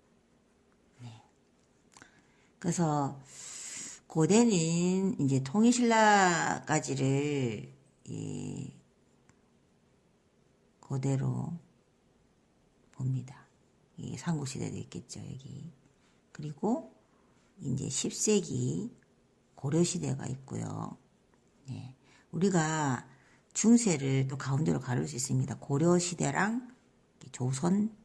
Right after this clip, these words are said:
전기 이렇게 나눌 수 있습니다. 그러면 조선 시대가 이렇게 나누어집니다.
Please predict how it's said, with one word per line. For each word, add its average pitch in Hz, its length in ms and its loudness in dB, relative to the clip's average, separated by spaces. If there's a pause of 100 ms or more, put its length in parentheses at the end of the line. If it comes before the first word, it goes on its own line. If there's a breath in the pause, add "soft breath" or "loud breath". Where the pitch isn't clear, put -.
(120)
전기 123 440 -6
이렇게 - 380 -16 (1040)
나눌 131 260 -4
수 131 100 -8
있습니다. - 480 -12
그러면 151 720 0 (760 soft breath)
조선 247 500 6
시대가 220 420 2
이렇게 147 280 -4
나누어집니다. 135 880 0